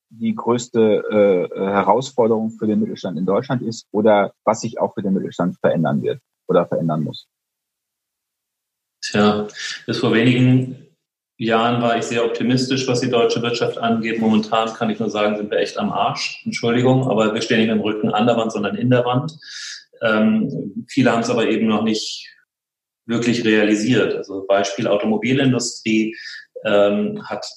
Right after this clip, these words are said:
Speaker 2: in der Form, wie sie im Moment dasteht, keine Zukunft. Vielleicht werden ein paar Marken überleben, ähm, aber für viele Zuliefererbetriebe ist es jetzt schon absehbar, dass es eben nicht wirklich, äh,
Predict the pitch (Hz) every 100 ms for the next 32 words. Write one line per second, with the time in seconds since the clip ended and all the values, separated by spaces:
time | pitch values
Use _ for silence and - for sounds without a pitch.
0 | 107 98 110 123 - 120 117 107 110 110
1 | 104 101 104 127 127 117 113 - 110 -
2 | 110 127 131 - 127 127 120 120 - -
3 | - - _ - 107 117 113 - - _
4 | 113 107 104 107 107 - 117 117 110 110
5 | 127 147 131 120 113 113 120 120 123 123
6 | - 104 104 104 104 - 104 104 104 104
7 | 104 - _ - 120 107 139 123 120 117
8 | 110 104 101 104 - 107 107 104 104 101
9 | 107 - 110 - - 110 104 104 101 -
10 | - 101 101 110 - 120 113 104 - -
11 | 104 104